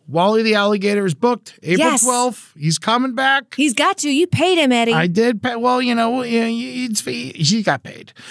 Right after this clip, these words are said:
Speaker 1: Um,
Speaker 2: <laughs>
Speaker 1: so he's gonna be there. He, I, I wanna, I wanna talk to an alligator.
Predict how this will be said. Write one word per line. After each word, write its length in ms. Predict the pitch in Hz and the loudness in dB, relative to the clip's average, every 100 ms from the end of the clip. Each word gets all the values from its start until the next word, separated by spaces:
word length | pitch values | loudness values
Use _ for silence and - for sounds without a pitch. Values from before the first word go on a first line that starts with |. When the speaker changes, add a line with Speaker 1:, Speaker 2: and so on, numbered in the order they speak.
| - - | -16 -2
Speaker 1:
Um, 560 | 240 247 247 247 233 | 0 2 2 0 0
Speaker 2:
<laughs> 80 | 233 | 0
Speaker 1:
so 180 | 196 233 | 2 4
he's 180 | 240 220 | 4 2
gonna 200 | 175 135 | 2 -2
be 160 | 113 - | -8 -14
there. 340 | - - - | -14 -10 -2
He, 180 | 170 175 | 2 2
I, 420 | 175 208 - 190 | 2 0 0 -2
I 40 | 233 | 0
wanna, 260 | 302 339 | 0 2
I 280 | 359 359 233 | 0 0 0
wanna 160 | 226 269 | -2 0
talk 240 | 330 254 | 0 0
to 100 | 285 | 0
an 60 | 311 | 0
alligator. 400 | 285 196 175 | -2 -6 -12